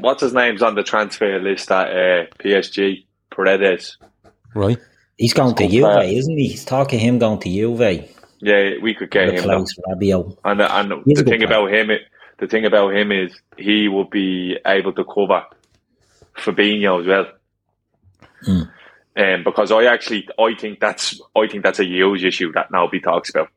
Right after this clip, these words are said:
Speaker 1: That there's actually, yeah, Hendo can go in the six, but we, there's no,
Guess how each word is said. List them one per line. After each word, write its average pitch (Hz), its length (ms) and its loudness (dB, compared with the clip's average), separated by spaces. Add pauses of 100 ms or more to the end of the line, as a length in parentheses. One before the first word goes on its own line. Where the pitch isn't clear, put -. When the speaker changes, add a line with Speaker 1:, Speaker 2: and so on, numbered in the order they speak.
(220)
Speaker 1:
That 90 180 0
there's 90 140 0
actually, - 440 -2 (1040)
yeah, - 240 -2 (100)
Hendo 101 400 -2
can 101 140 -12
go 92 80 -4
in 92 100 -2
the 85 100 -6
six, - 320 -4
but 87 160 -4 (120)
we, 92 240 -4
there's 92 300 -4
no, 92 420 -2